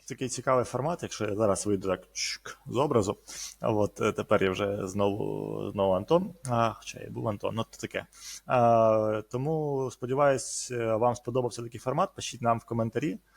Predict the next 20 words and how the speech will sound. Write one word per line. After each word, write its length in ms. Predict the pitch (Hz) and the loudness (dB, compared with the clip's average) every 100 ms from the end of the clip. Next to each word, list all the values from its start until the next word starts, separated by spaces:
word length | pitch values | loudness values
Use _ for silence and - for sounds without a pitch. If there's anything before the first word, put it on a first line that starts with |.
| _ _ | _ _
Можливо, 480 | 120 104 139 139 120 | -4 0 2 4 4
ви 460 | 117 127 120 117 | 4 4 4 4
напишете 460 | 113 110 123 - 113 | 2 0 -2 -4 -6
ще 180 | - 127 | -2 -2
якісь 280 | 113 113 - | -2 -4 -4
майбутні 720 | 104 117 131 110 107 104 98 | -4 -2 -4 -4 -2 0 -2
кроки, 300 | - 123 123 | 2 2 2
перестороги 800 | 104 104 101 - 110 123 117 113 | -2 -2 -2 2 2 2 0 -2
або, 640 | 104 101 104 104 98 95 - _ - _ - | 0 0 2 2 4 2 -2 _ -20 _ 0
е, 480 | 107 104 101 98 98 | 2 4 4 2 0
степи, 400 | - 123 123 107 | -2 0 0 -2
які 240 | 98 - | -4 -6
чекають 520 | - - 113 107 104 | -12 2 4 6 4
на 60 | 101 | 0
наших, 540 | 104 107 - 95 - | -2 -2 -4 -8 -8
е, 580 | 104 95 95 95 98 - - | -2 0 0 0 0 -4 -6
Ігоря 300 | 113 110 101 | -4 -2 0
та 140 | 98 | 0
Антона, 360 | 98 110 104 92 | 0 0 0 -2
D 140 | 95 | -6